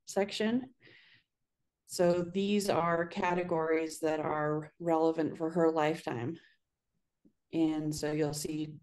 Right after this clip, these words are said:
links to the category for Tennessee State University. So if you click into that category, you can see other people that also went to Tennessee s-, or taught at or were somehow related to that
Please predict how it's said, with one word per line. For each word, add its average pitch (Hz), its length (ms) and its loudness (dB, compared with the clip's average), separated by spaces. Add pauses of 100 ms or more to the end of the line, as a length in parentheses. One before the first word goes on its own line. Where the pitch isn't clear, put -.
(180)
links 165 560 -2
to 156 560 0
the 156 60 -6
category 156 520 0
for 151 140 -6
Tennessee 151 580 -2
State 156 340 -2
University. 185 720 -4 (500)
So - 120 -8
if 160 80 -4
you 175 80 2
click 202 240 0
into 180 200 6
that 160 240 2
category, 208 580 0 (460)
you 190 80 -2
can 180 140 6
see 180 360 4 (480)
other 170 400 4 (320)
people 165 380 2
that 151 140 0
also 160 360 2
went 135 200 -2 (120)
to - 220 -14
Tennessee 151 400 -2
s-, - 340 -10
or 151 140 0
taught 165 360 2
at 147 300 0
or 147 180 0
were 156 220 -2
somehow 170 360 2
related 151 440 0
to 147 220 -4
that 139 240 -2